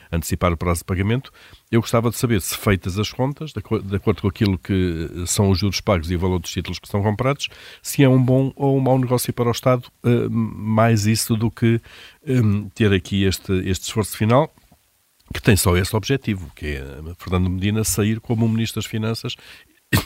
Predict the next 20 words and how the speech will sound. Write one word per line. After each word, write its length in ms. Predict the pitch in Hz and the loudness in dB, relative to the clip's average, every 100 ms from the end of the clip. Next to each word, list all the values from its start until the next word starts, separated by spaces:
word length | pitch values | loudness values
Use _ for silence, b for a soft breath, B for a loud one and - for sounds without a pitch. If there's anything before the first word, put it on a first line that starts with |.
| - | 0
este 260 | 117 110 | 0 0
ser 180 | - 113 | 2 2
o 40 | 104 | 2
governo 380 | 104 107 92 | 2 2 2
que 100 | 82 | -2
não 120 | 107 107 | -2 -2
só 240 | - 98 | 2 2
deixou 300 | 92 95 104 | 2 2 2
excedentes 360 | 101 - 98 92 | 2 0 -2 0
orçamentais, 720 | 95 101 95 87 85 80 - B B B B | -4 -2 -4 -2 -4 -4 -8 B B B B
como 180 | 101 | 0
também 240 | 98 104 110 | 2 2 2
baixou 340 | 113 - 113 | 2 0 -2
a 40 | 110 | -2
dívida 280 | 110 110 | -2 0
abaixo 260 | 113 113 - | 0 0 -2
de 60 | - | -6
cem 140 | 104 | -6
por 80 | - | -6
cento. 340 | - 82 - | -6 -6 -6